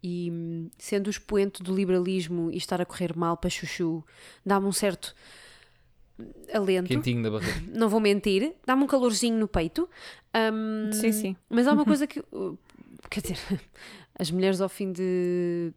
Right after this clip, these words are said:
Speaker 1: doze semanas de parir têm de ir trabalhar. Hum, doze semanas? Menos. Seis semanas. Uh,
Speaker 3: Yeah.
Speaker 1: há uma coisa que eles têm muito interessa-, que eu acho muito interessante.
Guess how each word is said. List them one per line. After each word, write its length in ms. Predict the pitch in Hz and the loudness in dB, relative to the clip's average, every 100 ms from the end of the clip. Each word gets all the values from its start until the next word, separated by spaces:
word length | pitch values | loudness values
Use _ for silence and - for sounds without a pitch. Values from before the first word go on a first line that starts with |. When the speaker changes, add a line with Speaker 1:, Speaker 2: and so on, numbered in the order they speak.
| - | -12
Speaker 1:
doze 560 | 175 160 160 196 185 | -12 -12 -6 -2 -2
semanas 380 | - 196 185 180 | 0 0 0 0
de 60 | - | -2
parir 260 | 185 180 | 0 0
têm 100 | 208 196 | 2 0
de 40 | |
ir 40 | |
trabalhar. 340 | 170 156 139 139 _ - - - _ 220 220 214 214 | 0 -2 -2 -4 _ -20 -20 -20 _ 8 10 10 8
Hum, 640 | 214 214 214 214 214 214 214 _ _ _ _ _ _ | 4 0 0 0 0 -2 -6 _ _ _ _ _ _
doze 220 | 196 208 | -6 -4
semanas? 440 | - 175 185 - - _ _ _ - | -4 -4 -6 -12 -18 _ _ _ -6
Menos. 320 | 165 135 - - _ - - - - | -4 -4 -10 -20 _ -18 -16 -18 -20
Seis 200 | - 202 | -6 -4
semanas. 320 | - - - - - _ _ _ | -4 -10 -12 -18 -20 _ _ _
Uh, 300 | 233 226 214 - - | -2 -2 -4 -10 -10
Speaker 3:
Yeah. 160 | 175 - | -10 0
Speaker 1:
há 60 | 240 | 2
uma 100 | 262 | 4
coisa 160 | 311 302 | 4 4
que 40 | |
eles 120 | 320 | 2
têm 120 | 302 | 4
muito 180 | 285 285 | 4 4
interessa-, 240 | 285 - - | 2 0 -2
que 140 | 233 | 2
eu 40 | 262 | 4
acho 180 | 254 | 4
muito 160 | 262 254 | 2 2
interessante. 600 | 254 - - 233 202 190 | 0 0 0 2 0 -4